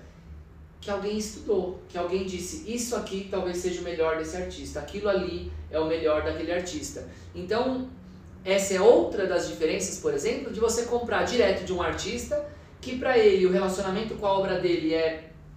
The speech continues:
igual, né, porque são, todas ali são filhas e filhos dele,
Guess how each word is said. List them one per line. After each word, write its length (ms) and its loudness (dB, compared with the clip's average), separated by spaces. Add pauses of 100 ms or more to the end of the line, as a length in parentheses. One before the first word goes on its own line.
(400)
igual, 680 0 (160)
né, 140 -6
porque 180 -8
são, 180 -6 (160)
todas 440 8
ali 180 2
são 260 -4
filhas 640 -2 (300)
e 80 -4
filhos 440 -2
dele, 440 -4